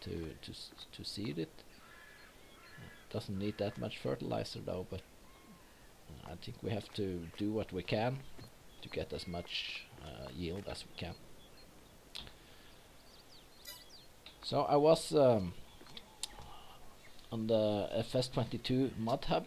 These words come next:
uh, looking for a cheap weeder and also an authentic one, an, uh, old one.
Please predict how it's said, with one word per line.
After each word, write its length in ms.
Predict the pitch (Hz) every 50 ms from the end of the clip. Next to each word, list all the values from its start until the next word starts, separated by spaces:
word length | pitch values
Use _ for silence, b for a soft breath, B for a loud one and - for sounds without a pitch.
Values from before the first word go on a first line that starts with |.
| - -
uh, 1040 | - - - - - - - - - - - - - - - - - 67 73 76
looking 280 | 87 113 113 - 139 117
for 240 | 113 - 110 107 107
a 280 | 110 107 104 123 120 B B B B B B B B B B B B - - -
cheap 280 | - - 120 123 127 - - - - - - -
weeder 420 | - 120 139 156 - 196 180 190 202 - - -
and 240 | 113 92 87 92 95
also 680 | 95 92 101 110 107 - - 117 107 104 104 107 101
an 300 | 98 92 95 98 95 90 - -
authentic 520 | 98 95 - - - 170 - - 160 - -
one, 220 | 170 175 214 220 - - -
an, 200 | - - 87 82
uh, 320 | 87 87 78 80 82 76 - -
old 240 | 101 123 160 165
one. 200 | 214 175 208 247